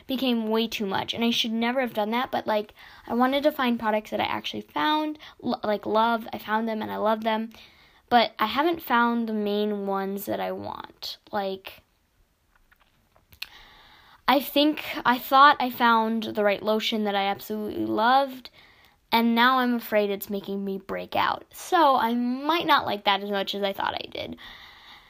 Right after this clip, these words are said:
Um, I wanna simplify my skincare routine to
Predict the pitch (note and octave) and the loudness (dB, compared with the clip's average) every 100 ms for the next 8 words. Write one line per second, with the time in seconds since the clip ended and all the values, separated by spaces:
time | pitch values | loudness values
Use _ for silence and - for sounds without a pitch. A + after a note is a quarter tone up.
0 | - - - _ _ - C4+ C4+ C4+ C4 | -20 -20 -20 _ _ 0 4 4 4 0
1 | B3 A#3 B3+ C#4 D4+ E4+ C#4+ C4 C#4 C#4 | 0 2 4 4 4 2 0 -2 0 0
2 | B3 A#3+ A#3 G#3 A3 A#3+ C#4 D4 D4 - | 0 0 -2 -2 -2 0 0 0 -2 0
3 | D4 D4 C#4+ - - A#3+ A#3 A3+ G#3+ | 0 0 -4 -6 -2 0 0 0 -2